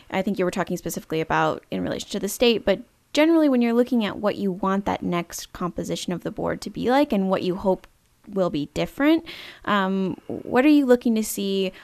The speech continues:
What kind of changes do you want? And what, what do you want the board's approach to be generally? Are you looking for more bold candidates? Are there people who you specifically wanna see?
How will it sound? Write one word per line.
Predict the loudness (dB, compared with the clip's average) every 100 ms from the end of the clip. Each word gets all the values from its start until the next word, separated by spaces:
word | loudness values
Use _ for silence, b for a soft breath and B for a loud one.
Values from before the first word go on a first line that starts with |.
| B
What | -4
kind | 0 0 0
of |
changes | -2 -2 0 0 -2 -4
do | -6 -2
you | 0
want? | 2 0 -2
And | -2 -4 -4
what, | -6 -8 -6
what | -2
do | 0
you | 2
want | 0 0
the | -2
board's | -2 -2 -4 -8 -10
approach | -6 -4 -4 -6
to | -10
be | -8
generally? | -6 -6 -4 -4 -4
Are |
you | -2
looking | -2 -2 -4
for | -2 0 2 0 -4 -16 -10
more | -6 -4
bold | 0 4 4 4
candidates? | -2 -2 -2 -4 -4
Are | -4
there | -4
people | -6 -6 -6
who | -4
you | -6 -6
specifically | -8 -6 -8 -8 -8
wanna | -8 -8
see? | -8 -8 -8